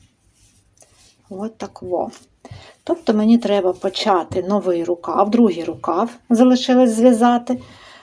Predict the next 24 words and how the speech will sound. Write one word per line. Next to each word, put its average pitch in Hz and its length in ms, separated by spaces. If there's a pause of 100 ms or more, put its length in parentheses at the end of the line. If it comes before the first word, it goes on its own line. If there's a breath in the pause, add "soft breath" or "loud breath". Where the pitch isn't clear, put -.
(120 loud breath)
зробити 226 560
таку 190 280
малесеньку 185 840
планочку, 370 760 (380 loud breath)
горловинку 208 800
і 254 220
зібрати 254 880
цей 202 380
светрик, - 600
щоб 180 240
він 247 200
був 220 260
повністю 185 680
зібраний. 262 480
Тоді 220 340
я 180 120
вже 175 240
буду 185 280
його 165 260
прати 254 560
і 285 100
він 269 240
буде 240 240
готовий. - 640